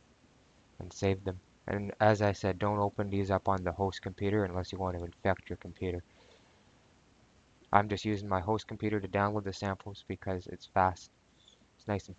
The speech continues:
fast, and then what I'll do is I'll transfer them to the virtual computer and run them on there. So, uh, malware, this website here, Malware Code, is a, a website that you can get,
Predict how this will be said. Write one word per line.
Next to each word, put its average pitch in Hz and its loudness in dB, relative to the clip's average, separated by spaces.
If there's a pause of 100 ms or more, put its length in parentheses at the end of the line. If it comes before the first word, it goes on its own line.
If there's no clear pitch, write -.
fast, 95 6
and 95 -6
then 95 0
what 95 2
I'll 92 2
do 95 -2
is 92 -4
I'll 90 -2
transfer 95 -4
them 92 -4
to 95 -4
the 87 -6
virtual 92 -6
computer 90 -6
and 87 -8
run 90 -4
them 90 -10
on 85 -8
there. 90 -2 (520)
So, 101 6
uh, 98 10
malware, 127 8 (480)
this 120 4
website 120 4
here, 120 2
Malware 104 6
Code, 101 2 (460)
is 98 0
a, 95 0 (140)
a 104 -4
website 98 0
that - -6
you 92 -4
can 98 -16
get, 90 0